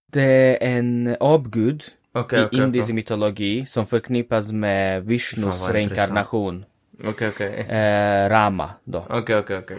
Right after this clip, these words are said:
Speaker 2: Men vi får kolla på det, jag blev intresserad.
Speaker 1: Mm, mm.
Speaker 2: Ja.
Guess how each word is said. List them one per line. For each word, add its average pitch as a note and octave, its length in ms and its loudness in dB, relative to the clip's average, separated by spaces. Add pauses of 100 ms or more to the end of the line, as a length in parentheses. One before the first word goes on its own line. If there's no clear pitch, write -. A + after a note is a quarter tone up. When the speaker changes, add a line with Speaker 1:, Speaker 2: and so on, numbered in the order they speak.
Speaker 2:
Men C3 160 4
vi C3+ 140 4
får C3+ 140 -10
kolla D#3 240 4
på C3+ 200 2
det, B2 200 0
jag A2+ 100 0
blev A#2 180 2
intresserad. B2+ 600 0 (960)
Speaker 1:
Mm, D3 340 0
mm. D3+ 280 -2 (220)
Speaker 2:
Ja. G#2+ 200 -4